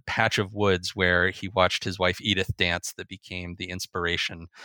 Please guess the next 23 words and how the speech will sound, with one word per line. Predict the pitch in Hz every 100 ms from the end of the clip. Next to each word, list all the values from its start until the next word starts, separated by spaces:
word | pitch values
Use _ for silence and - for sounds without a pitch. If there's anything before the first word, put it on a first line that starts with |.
| -
for | - 98 87 87
the | 87 95 87 90 - 101
Beren | 95 90 87
and | 85
Luthien | 90 - 90 85
story. | - - 85 85 - - -
So | - 113
I |
was | 120
wondering | 160 143
if | 120 -
you | 104 107 104
could | - 95 104 _ _ -
pick | - 147 120
out, | 113 107 - - -
uh, | 92 92
one | 95 113 120 131 151
example | 123 104 98 98 - 85 82 - - -
like | 95 92 98
that | 98 90 85 87 - - -
and | 85 85 -
kind | 90
of | 85